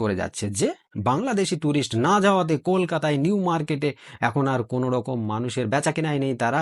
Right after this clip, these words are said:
এখন কাঁদতে বসেছে। তো চলুন দেখি কলকাতার কোন কোন মার্কেট আর কোন কোন ব্যবসায়ীরা কাঁদতে বসেছে, আজকে সেইগুলো দেখবো, তারপর ওদেরকে আচ্ছা তাকে মালিশ করে দেবো। তো চলুন ভিডিওটি আগে শুরু করে নিই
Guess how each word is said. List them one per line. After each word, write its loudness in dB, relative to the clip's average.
এখন -4
কাঁদতে 0
বসেছে। -12
তো -2
চলুন 2
দেখি 2
কলকাতার 0
কোন 2
কোন 2
মার্কেট 2
আর -8
কোন 2
কোন 2
ব্যবসায়ীরা 0
কাঁদতে 2
বসেছে, -2
আজকে -2
সেইগুলো 0
দেখবো, 2
তারপর 0
ওদেরকে -4
আচ্ছা -6
তাকে 0
মালিশ 2
করে -4
দেবো। -2
তো -4
চলুন 2
ভিডিওটি 0
আগে 0
শুরু -2
করে -4
নিই -10